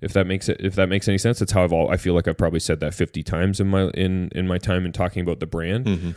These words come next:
Speaker 1: But if you're a bracelet person, get the bracelet, whatever. Like, unless you're really steadfast in your G M Ts have to be flyer,
Speaker 2: Mm-hmm.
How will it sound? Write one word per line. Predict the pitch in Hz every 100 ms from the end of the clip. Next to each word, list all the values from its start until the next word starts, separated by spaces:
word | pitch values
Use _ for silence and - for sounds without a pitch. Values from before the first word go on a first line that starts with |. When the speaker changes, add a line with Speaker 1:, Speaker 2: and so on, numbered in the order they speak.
| -
Speaker 1:
But | 127
if | 143
you're | 101
a |
bracelet | 95 117 - -
person, | 101 92 90
get | 92 120
the | 120
bracelet, | 139 139 80
whatever. | 95 104 78 82
Like, | 80 78 - _ _ _ _ _ _ -
unless | 98 101 104 123 -
you're | 110 101 98
really | 95 101 107 104
steadfast | 98 101 98 - 92 85 -
in | 90 87 87 85 - _ -
your | 87 92 95 92
G | 92 87
M | 87
Ts | - 90 80
have | 87 90 -
to |
be | 85 85
flyer, | - 85 87 113 156 104
Speaker 2:
Mm-hmm. | 92 87